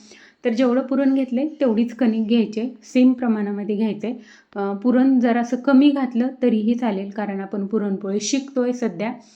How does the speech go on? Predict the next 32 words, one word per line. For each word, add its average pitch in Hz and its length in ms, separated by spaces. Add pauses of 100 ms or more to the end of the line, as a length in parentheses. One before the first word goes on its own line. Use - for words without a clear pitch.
(400)
पुरणपोळी 233 440
आपल्याला 226 300
चांगली 233 360
बनवायला 233 420
आली 214 220
की 214 140
आपण 202 220
वेगवेगळ्या 202 460
प्रकारे 214 400
नंतर 196 360
मग 240 220
ट्राय 190 200
करू 196 220
शकतो. - 460 (300)
तर 220 100
कोरड्या 226 300
पिठामध्ये 226 440
बुडवून 233 360
घेतले, 247 540
हलक्या 208 380
हाताने 196 400
याचा 196 280
अशा 202 200
प्रकारे 208 420 (520)
उंडा 220 280
करून 233 280
घ्यायचा 240 280
आहे. 247 120
त्यामध्ये 202 320
पुरण 214 380
भरले, 208 300
हलकंसं, 208 760